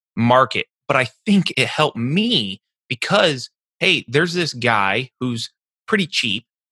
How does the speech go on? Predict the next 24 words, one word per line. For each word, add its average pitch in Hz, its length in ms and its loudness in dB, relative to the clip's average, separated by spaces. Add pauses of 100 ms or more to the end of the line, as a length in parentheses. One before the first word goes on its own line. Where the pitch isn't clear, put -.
(180)
um, 113 340 0 (220)
and 127 400 0
we 143 120 0
know 165 260 4
him. 120 280 -2
He, 139 200 -4
I - 40 -12
mean, 139 160 -2
this 139 160 -4
is 139 120 -2
a 127 80 2
rural 143 340 4
community. 120 420 -4
Everybody 139 260 2
knew 127 220 -2
who 123 180 -2
I 117 80 4
was. 95 520 -6 (320)
So 131 160 -2
they 135 140 0
knew 156 180 2
that 170 140 2
I 147 80 2
was 139 280 -2